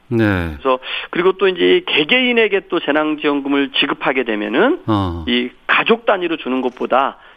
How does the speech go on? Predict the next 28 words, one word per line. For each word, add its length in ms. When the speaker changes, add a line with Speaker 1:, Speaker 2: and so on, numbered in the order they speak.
Speaker 2:
재난지원금의 1200
효능감도 520
훨씬 300
크지 220
않겠습니까? 680
Speaker 1:
네, 240
네. 240
Speaker 2:
저는 160
그래서, 420
어, 540
뭐, 300
당정 440
간의 220
논의도 380
있겠습니다만 920
저는 300
잘 480
논의가 400
될 160
거라고 240
생각합니다. 600
Speaker 1:
음, 300
그럼 160
당의 380
지금 340
현재 420
전반적인 480
분위기는 680